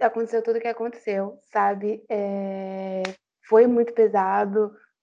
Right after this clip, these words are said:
foi escroto, foi feio. E aí vem a Carol, a Carol pós-B B B. Eu vou falar pra você que, olha, todo mundo erra, vejo ela exatamente como eu via,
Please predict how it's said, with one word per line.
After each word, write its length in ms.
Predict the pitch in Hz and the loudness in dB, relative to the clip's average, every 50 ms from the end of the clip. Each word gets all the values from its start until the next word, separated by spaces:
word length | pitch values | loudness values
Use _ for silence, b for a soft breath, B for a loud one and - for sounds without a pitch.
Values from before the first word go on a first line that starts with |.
| _ _ - | _ _ 2
foi 180 | 226 226 233 | 6 6 6
escroto, 1000 | 233 233 - - 214 208 208 208 214 226 220 220 220 - 226 220 220 220 220 214 214 _ _ _ _ _ _ _ _ _ _ - - 247 | 6 2 -2 -4 -2 2 4 4 6 4 4 2 0 0 0 2 4 4 2 0 -2 _ _ _ _ _ _ _ _ _ _ -20 -20 -4
foi 240 | - - 240 240 277 | 4 6 6 6 6
feio. 520 | - - - 220 196 185 180 175 175 185 196 b b b b b b b - | 2 0 2 2 2 2 0 -4 -8 -10 -16 b b b b b b b -2
E 80 | 294 302 | 2 4
aí 180 | 302 311 311 | 4 4 4
vem 180 | 277 294 302 294 | 4 4 2 0
a 60 | 294 | -2
Carol, 540 | 285 - 285 277 277 277 269 269 269 269 269 - | -2 -2 -2 0 0 0 0 0 -4 -6 -8 -6
a 160 | - 277 240 240 | -2 -2 0 0
Carol 240 | 247 247 254 254 247 | 0 0 -2 -2 -2
pós-B 460 | 254 - 247 254 269 262 233 214 208 | -2 0 2 2 2 2 0 -2 -2
B 120 | 202 202 196 | -2 -4 -6
B. 300 | 185 185 180 175 175 _ _ _ _ _ _ _ _ B B B B B B B _ _ | -4 -6 -6 -6 -10 _ _ _ _ _ _ _ _ B B B B B B B _ _
Eu 100 | 226 220 | 4 4
vou 120 | 226 247 | 6 4
falar 460 | 247 - 254 233 220 208 202 202 202 202 | 0 0 2 2 2 2 2 0 -2 -4
pra 160 | - 214 196 | -4 -4 -4
você 340 | 196 208 196 - - 214 202 | -4 -6 -6 -2 0 0 0
que, 200 | 202 - - 214 | -2 -4 -4 -2
olha, 340 | 202 202 202 202 202 196 B B B B B _ | 0 0 0 0 -2 -4 B B B B B _
todo 320 | - 226 226 247 247 254 | 6 6 8 8 6 4
mundo 320 | 269 262 247 233 233 226 214 | 2 0 2 2 4 4 4
erra, 380 | 202 202 202 202 190 196 202 | 4 4 2 2 2 0 -4
vejo 400 | 196 185 208 202 208 202 214 214 | -2 0 2 2 2 4 4 4
ela 160 | 208 208 208 208 | 4 4 4 4
exatamente 920 | 214 208 196 208 226 233 - - - 269 240 233 226 226 220 220 - - | 4 4 2 2 0 2 2 0 -2 -2 -2 0 0 -2 -2 -4 -8 -8
como 160 | - 220 214 214 | -4 -2 0 2
eu 120 | 208 208 | 2 0
via, 540 | 190 185 185 196 202 202 202 202 202 - | 0 -4 -6 -4 -2 -2 -2 -2 -4 -8